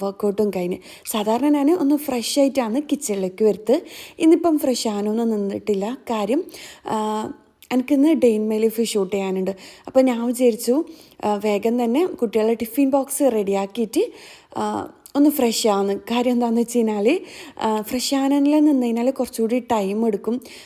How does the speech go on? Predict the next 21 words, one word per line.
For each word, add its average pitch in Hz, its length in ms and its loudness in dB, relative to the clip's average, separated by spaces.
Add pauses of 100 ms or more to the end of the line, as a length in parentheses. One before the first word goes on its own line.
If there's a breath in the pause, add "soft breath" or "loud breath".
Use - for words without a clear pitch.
(140 loud breath)
അപ്പം, 226 300 0 (100)
ആ, 214 240 -2
ഷൂട്ട് 220 340 2
ചെയ്തിട്ട്, 247 440 2 (380 loud breath)
എന്താ 233 180 0
പറയുക, 226 160 2
Day 220 160 2
in 226 100 0
My 233 80 0
Life-ൽ 240 280 2
ഷൂട്ട് 247 280 -2
ചെയ്യുമ്പം 240 260 2
കുറച്ച് 247 260 0
നല്ല 240 280 0
ടൈം 220 400 -2
വേണം. 196 220 -2 (300 loud breath)
സാധാരണ 233 400 2
നമ്മൾ 247 300 2
കുക്ക് 233 280 -4
ചെയ്യുന്ന 220 240 4
പോലെയല്ല. 214 480 0